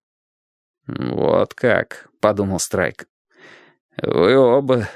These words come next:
только что разорвали предыдущие отношения? Или ты спал с ней в то же время, что и я?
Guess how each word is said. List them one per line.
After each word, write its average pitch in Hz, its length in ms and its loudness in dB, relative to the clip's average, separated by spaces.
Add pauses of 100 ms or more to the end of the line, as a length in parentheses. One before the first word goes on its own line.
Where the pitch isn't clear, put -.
(180)
только 98 360 0
что 117 200 2
разорвали 110 540 2
предыдущие 107 640 -2
отношения? - 800 -4 (640)
Или 113 400 4
ты 131 260 0
спал 123 380 0
с - 80 -4
ней 120 160 0
в - 80 -8
то 127 160 2
же 123 120 0
время, 127 300 2
что 123 240 0
и 135 160 2
я? 151 280 -4